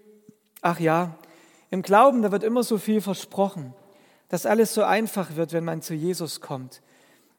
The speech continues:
und dass ein völlig neues Leben beginnt, dass endlich das alte Leben in Ordnung kommt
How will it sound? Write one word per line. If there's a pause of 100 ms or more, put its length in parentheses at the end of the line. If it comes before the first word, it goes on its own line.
und
dass
ein
völlig
neues
Leben
beginnt, (600)
dass
endlich
das
alte
Leben
in
Ordnung
kommt